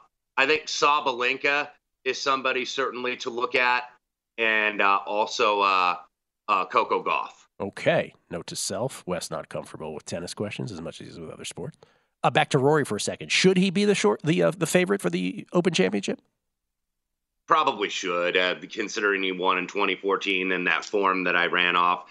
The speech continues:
Speaker 1: in the last segment. So I have no problem with him being a little bit shorter than Scheffler, just because Scheffler, Scheffler doesn't have a lot of the links experience, uh,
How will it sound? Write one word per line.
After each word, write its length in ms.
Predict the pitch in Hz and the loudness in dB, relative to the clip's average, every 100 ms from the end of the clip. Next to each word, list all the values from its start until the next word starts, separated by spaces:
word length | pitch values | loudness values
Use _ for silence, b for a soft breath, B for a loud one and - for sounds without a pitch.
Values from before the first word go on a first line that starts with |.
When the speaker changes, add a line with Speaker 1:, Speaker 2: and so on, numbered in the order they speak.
| B B - | B B -2
Speaker 1:
in 180 | 101 90 | 0 0
the 100 | 82 | -2
last 440 | 87 90 92 - | 2 2 0 0
segment. 440 | 104 87 87 87 - | 0 0 0 -4 -2
So 300 | 95 87 B B B 113 | 0 0 B B B 0
I 100 | 139 | 2
have 180 | 139 113 | 0 0
no 160 | 113 | -4
problem 480 | 101 107 104 98 98 | -2 0 0 0 -4
with 180 | 95 - | -6 -4
him 240 | 104 92 | -4 -4
being 260 | 92 92 90 | -2 -2 -2
a 60 | 90 | -2
little 240 | 92 92 | -2 0
bit 220 | 92 - | -2 -2
shorter 360 | - 104 95 95 | -2 0 0 0
than 200 | 90 90 | -2 -4
Scheffler, 440 | - 90 98 107 | -2 -2 0 -2
just 200 | 123 - | -2 -2
because 180 | 135 135 | -2 0
Scheffler, 440 | - 147 143 147 B B - | 0 -2 0 -2 B B 0
Scheffler 320 | 202 208 269 | 2 2 2
doesn't 200 | 220 170 | 2 2
have 260 | 143 147 | 2 2
a 80 | 135 | 0
lot 420 | 120 123 127 127 | 2 2 2 0
of 160 | 123 107 | -4 -2
the 120 | 104 | -2
links 440 | 95 113 120 107 101 | -2 0 0 -2 -8
experience, 1040 | - - 165 147 113 80 73 71 73 - | -8 -8 -2 0 0 0 -2 -6 -8 -4
uh, 300 | 98 85 | 0 0